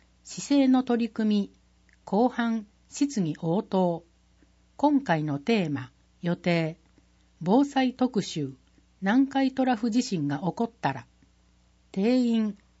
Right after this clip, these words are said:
先着百人。途中入退出できます。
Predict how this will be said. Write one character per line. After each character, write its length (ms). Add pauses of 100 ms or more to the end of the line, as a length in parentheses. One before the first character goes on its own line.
先 320
着 240
百 320
人。 280 (680)
途 140
中 400
入 240
退 300
出 280
で 140
き 100
ま 140
す。 240